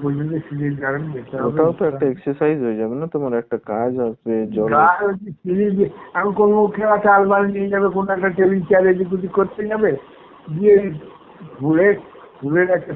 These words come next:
Speaker 1: সিমেন্টের টবের দাম
Speaker 2: এ
Speaker 1: আছে,
Speaker 2: তো, তো সবসময়
Speaker 1: ওটা
Speaker 2: থোড়ি
Speaker 1: খুব
Speaker 2: চেয়ার টেবিল
Speaker 1: ভাবনা
Speaker 2: নিয়ে যাবে।
Speaker 1: ভাঙবে, কেউ কিছু ফেলে ভাঙবে, তারপর ওটা, উম, আমি নিচেতে গেছি,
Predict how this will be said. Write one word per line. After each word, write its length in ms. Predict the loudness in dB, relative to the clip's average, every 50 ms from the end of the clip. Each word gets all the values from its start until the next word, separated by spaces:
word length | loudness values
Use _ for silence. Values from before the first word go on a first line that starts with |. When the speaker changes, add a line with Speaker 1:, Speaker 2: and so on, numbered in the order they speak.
| -6
Speaker 1:
সিমেন্টের 400 | -6 -4 -4 -4 -4 -2 -2 -4 -4 0 0
টবের 320 | 0 0 0 0 -4 0
দাম 260 | 2 4 4 4 4
Speaker 2:
এ 160 | 4 4 4 4
Speaker 1:
আছে, 100 | 2 2
Speaker 2:
তো, 100 | 0 0
তো 220 | 0 -2 -4 -4 -4 -6
সবসময় 460 | -8 -8 -6 -6 -6 -4 -2 -2 -2
Speaker 1:
ওটা 120 | -2 0
Speaker 2:
থোড়ি 200 | 0 0 2 2
Speaker 1:
খুব 100 | 0 0 0
Speaker 2:
চেয়ার 200 | 2 2 2 2
টেবিল 160 | 0 2 4
Speaker 1:
ভাবনা 240 | 4 4 4 2 0
Speaker 2:
নিয়ে 360 | 0 0 0 0 0 0 -2
যাবে। 200 | -8 -10 -10 -16 -20 _ _ 0
Speaker 1:
ভাঙবে, 420 | 2 2 2 2 2 0 0 0 -2 -8 -12 -20 -20 -20 -20 -20 -20 -20 -20 -20 -20 -20 -20 -20 -20 -20 -18
কেউ 120 | -12 -8 -4
কিছু 240 | -4 -2 -2 -4 -6
ফেলে 260 | -2 0 2 2 4
ভাঙবে, 460 | 4 4 2 2 4 2 2 2 2 -4 -12 -20 -20 -20 -20 -20 -20 -20 -20 -20 -20 -20 -20 -20 -20 -20 -20 -20 -20 -20 -10 -2
তারপর 240 | 0 2 4 6 4
ওটা, 260 | 4 4 4 0 0
উম, 760 | 0 -4 -6 -6 -6 -10 -12 -10 -10 -8 -6 -6 -6 -6 -6 -8 -12 -16 -16 -18 -18 -20 -20 -20 -20 -20 -20 -20 -12 -10
আমি 160 | -6 -6 -4
নিচেতে 680 | -4 -4 -4 -2 0 -2 -2 0 0 0 2 2 2 2
গেছি, 540 | 2 2 2 2 2 0 2 2 2 2